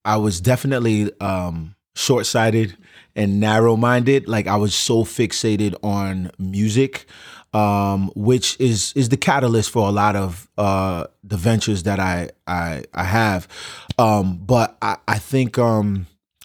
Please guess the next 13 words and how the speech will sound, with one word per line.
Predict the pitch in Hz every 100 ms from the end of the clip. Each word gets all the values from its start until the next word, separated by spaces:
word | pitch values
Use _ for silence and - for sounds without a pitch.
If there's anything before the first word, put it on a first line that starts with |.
| -
I | 117
think | - 147 -
as | 127 107
I | 123
was, | 117 113 95 - -
as | 120 120
I | 120
was | 107
growing, | 92 95 117 127 120 110 101 92 - - -
I | 110
was | 107 98 -
able | 117 117 113 110
to | - - 110 104 101 98 95